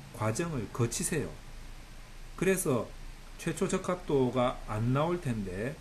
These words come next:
이거를 모형 수정을 통해서 최종적으로 좀 적합도를 맞추세요. 그리고 난 다음에 측정 모델 분석을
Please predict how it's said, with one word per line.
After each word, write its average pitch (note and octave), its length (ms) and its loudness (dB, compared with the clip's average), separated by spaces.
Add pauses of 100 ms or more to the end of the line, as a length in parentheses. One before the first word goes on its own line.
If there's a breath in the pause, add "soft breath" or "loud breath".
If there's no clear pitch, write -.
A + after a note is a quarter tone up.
(380)
이거를 D3+ 260 2
모형 A#2+ 340 4
수정을 D3+ 400 0
통해서 A2 600 -4 (420)
최종적으로 F3 720 2
좀 G#2 280 -2 (300)
적합도를 A2+ 640 0 (140)
맞추세요. F#2+ 500 -4 (800)
그리고 F3+ 300 4
난 C#3+ 280 2
다음에 C3 520 2 (400)
측정 - 340 -2
모델 G#2+ 220 2
분석을 G2 540 -2